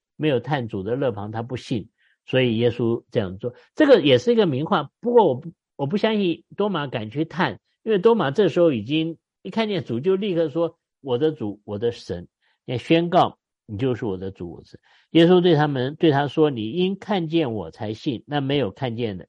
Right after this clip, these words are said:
就有福了。”所以借着多马这事，耶稣也告诉，凡事以后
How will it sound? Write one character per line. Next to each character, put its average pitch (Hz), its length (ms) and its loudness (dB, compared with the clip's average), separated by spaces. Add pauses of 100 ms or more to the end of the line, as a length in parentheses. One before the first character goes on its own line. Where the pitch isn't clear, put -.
(120)
就 117 200 2
有 95 180 -2
福 - 260 -16
了。” 92 120 -16 (340)
所 269 120 0
以 247 60 6
借 269 280 6
着 196 100 6
多 233 220 6
马 147 180 0
这 170 160 2
事， 160 240 0
耶 170 180 4
稣 175 140 0
也 113 100 0
告 151 220 0
诉， 131 180 -6
凡 147 320 -6
事 170 220 -2
以 90 140 -8
后 - 320 -2